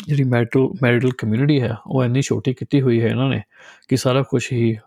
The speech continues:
ਪਿਓ ਦੇ ਨਾਮ ਹੁੰਦਾ ਹੈ, ਮੁੰਡੇ ਦੇ ਪਿਓ ਦੇ ਨਾਮ। ਤੇ ਜਿਹਦੇ ਕਰਕੇ ਕਿ, ਕਿ ਜਦੋਂ ਡਿਵੋਰਸ ਹੁੰਦਾ ਹੈ ਤੇ ਜਿਹੜੀ ਸਾਡੀ ਭੈਣ ਆ, ਉਹਨੂੰ ਕੁਛ ਨਹੀਂ ਮਿਲਦਾ। Now, ਇਹਦੇ ਵੀ ਤਰੀਕੇ ਹੈਗੇ ਨੇ, ਤੁਸੀਂ ਸਬੀਨਾ ਕਰ ਸਕਦੇ ਹੋ, ਤੁਸੀਂ ਡਿਸਕਵਰੀ ਪ੍ਰਪਾਉਂਡ ਕਰ ਸਕਦੇ ਹੋ।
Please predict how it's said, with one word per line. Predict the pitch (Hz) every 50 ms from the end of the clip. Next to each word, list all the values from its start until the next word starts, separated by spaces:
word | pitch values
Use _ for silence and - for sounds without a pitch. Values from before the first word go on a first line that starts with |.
| _ _ _
ਪਿਓ | 113 110 110 110
ਦੇ | 110
ਨਾਮ | 110 107 104 107
ਹੁੰਦਾ | 107 117 101 101 - 123 127
ਹੈ, | 120 110 110 - - -
ਮੁੰਡੇ | 113 113 113 107 110 110
ਦੇ | 113
ਪਿਓ | 110 - 110 107
ਦੇ | 110 131
ਨਾਮ। | 135 123 113 113 110 - _ - - - - - - - _
ਤੇ | _ 123
ਜਿਹਦੇ | 110 120 123 139
ਕਰਕੇ | 127 131 120 120 110
ਕਿ, | - 123 120 113 123 135 - - - -
ਕਿ | - - 135 127 120 120 139 - - - -
ਜਦੋਂ | 123 123 120 117
ਡਿਵੋਰਸ | 120 127 113 113 117 120 117 -
ਹੁੰਦਾ | 123 123 117 117
ਹੈ | 117 117 117
ਤੇ | 110 - 113 107 107 107 - - - - - -
ਜਿਹੜੀ | 127 117 110 117 110
ਸਾਡੀ | - 113 110 113
ਭੈਣ | 110 131 120 110 107
ਆ, | 104
ਉਹਨੂੰ | 101 104 110 113
ਕੁਛ | 131 127 - -
ਨਹੀਂ | 120 104 95 -
ਮਿਲਦਾ। | 80 67 - - - _ - - - - - - - _ _ _ _ _ 220 156 143
Now, | 131 123 -
ਇਹਦੇ | 139 151 170 180
ਵੀ | 180 170
ਤਰੀਕੇ | - 160 143 143 - - 151
ਹੈਗੇ | 131 139 131 127 143 143
ਨੇ, | 147 147 - - - _
ਤੁਸੀਂ | - 131 - 139
ਸਬੀਨਾ | 127 - 127 120 - 123 123 127 127
ਕਰ | 123 - 120 117
ਸਕਦੇ | - - 117 113 117 113
ਹੋ, | 120 120 117 117 113
ਤੁਸੀਂ | - 120 110 - 123
ਡਿਸਕਵਰੀ | 113 120 117 - - - 117 113 120 117
ਪ੍ਰਪਾਉਂਡ | - - 117 113 - 113 110 117 117
ਕਰ | - 120 110
ਸਕਦੇ | - - 110 110 113 117 110
ਹੋ। | 113 110 107 107